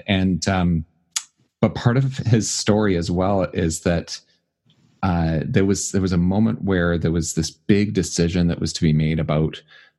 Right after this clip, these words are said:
um, around what does the vow of poverty mean for his order? And, um, and is that going to mean just, you know, completely giving up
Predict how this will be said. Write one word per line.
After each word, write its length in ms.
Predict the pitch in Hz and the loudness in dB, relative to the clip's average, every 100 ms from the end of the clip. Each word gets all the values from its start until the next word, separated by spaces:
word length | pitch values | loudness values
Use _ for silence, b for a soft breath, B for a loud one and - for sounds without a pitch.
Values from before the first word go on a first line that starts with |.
| _ | _
um, 460 | 85 80 76 76 76 - | 0 2 2 2 -2 -2
around 680 | 90 82 85 85 82 85 82 | -2 0 0 0 0 0 0
what 160 | 85 85 | 0 0
does 160 | 87 | 0
the 80 | 90 | -2
vow 300 | 80 80 78 | 0 0 0
of 100 | 76 | -2
poverty 560 | - 87 82 92 92 95 | -4 -2 0 0 0 0
mean 480 | 85 85 92 131 | 0 0 0 0
for 380 | 151 - 87 82 | 0 -2 -2 0
his 180 | 82 80 | 0 -2
order? 460 | - 85 101 180 226 _ B B B - | -2 -2 0 0 -2 _ B B B -2
And, 440 | 202 190 131 90 82 | 0 2 2 0 0
um, 420 | 87 87 80 78 - | 0 2 2 0 -2
and 280 | 90 87 - | 0 0 2
is 180 | 101 95 | 0 0
that 260 | 98 - | -2 -2
going 160 | - 92 | 0 2
to 80 | 87 | 2
mean 160 | 85 | 0
just, 320 | 85 87 - - | 0 -4 -6 -2
you 60 | 127 | 0
know, 100 | 85 | 0
completely 800 | - 80 - - 101 104 113 101 | -2 -4 -6 -2 2 2 2 2
giving 320 | 101 92 90 | 2 2 0
up 120 | 82 | -2